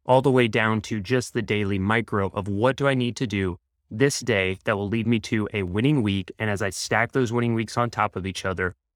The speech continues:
one right after another for six week sprints, for twelve week quarters, all the way out to a fifty-two week year. But as I'm learning and as I'm able to work in these short sprints, I can pivot really quickly as new experiences come in,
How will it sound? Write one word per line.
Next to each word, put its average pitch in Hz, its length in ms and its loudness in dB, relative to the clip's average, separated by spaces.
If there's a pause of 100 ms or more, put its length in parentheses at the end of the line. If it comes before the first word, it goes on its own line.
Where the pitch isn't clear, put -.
one 113 220 2
right 120 180 4
after 120 260 0
another 104 360 0 (160)
for - 120 -8
six - 280 -10
week - 140 -12
sprints, 160 500 -2
for - 120 -12
twelve 92 260 -6
week - 160 -6
quarters, 147 460 2 (280)
all 117 160 4
the 123 80 4
way 120 160 6
out 110 180 2
to 117 100 -4
a 98 40 -2
fifty-two 101 480 -4
week 90 220 -2
year. 117 320 2 (340)
But 135 180 2
as 151 200 4
I'm 139 180 4
learning 123 320 2
and 104 220 -2
as 120 240 0
I'm 127 160 2
able 117 300 0
to 110 340 0
work 107 400 0
in 110 220 0
these 110 180 2
short 117 300 -2
sprints, 98 500 -4
I 113 60 -2
can 113 180 -4
pivot 156 300 -2
really 120 260 0
quickly - 480 -4 (260)
as 117 200 0
new 127 140 6
experiences 113 640 0
come 90 200 -6
in, 85 180 -8